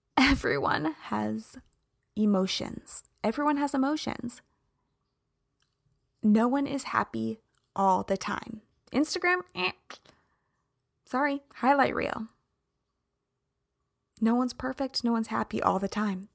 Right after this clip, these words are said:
It's normal to feel sad. It's normal to feel angry. It's normal to feel hurt. It's normal to feel ashamed or any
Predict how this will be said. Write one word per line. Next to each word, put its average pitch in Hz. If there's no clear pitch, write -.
It's 262
normal 294
to 294
feel 269
sad. 214
It's 233
normal 208
to 254
feel 285
angry. 285
It's 254
normal 226
to 302
feel 302
hurt. -
It's 262
normal 233
to 294
feel 302
ashamed 302
or 277
any 269